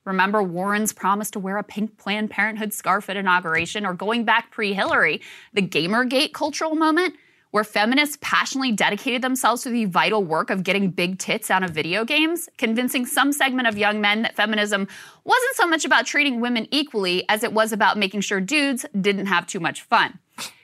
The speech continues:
And in fact, while younger Americans of both sexes are more skeptical of feminism than their older counterparts, it is actually young Democratic men who have shifted most dramatically from their older peers.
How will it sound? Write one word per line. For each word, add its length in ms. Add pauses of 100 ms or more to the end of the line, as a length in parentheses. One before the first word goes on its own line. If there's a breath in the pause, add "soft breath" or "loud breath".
(160 loud breath)
And 100
in 60
fact, 600
while 180
younger 300
Americans 500
of 100
both 200
sexes 420
are 140
more 260
skeptical 480
of 80
feminism 540
than 140
their 140
older 220
counterparts, 680 (340 loud breath)
it 80
is 160
actually 380
young 500 (220)
Democratic 800
men 560 (160)
who 140
have 140
shifted 540 (140)
most 420
dramatically 540
from 180
their 180
older 220
peers. 500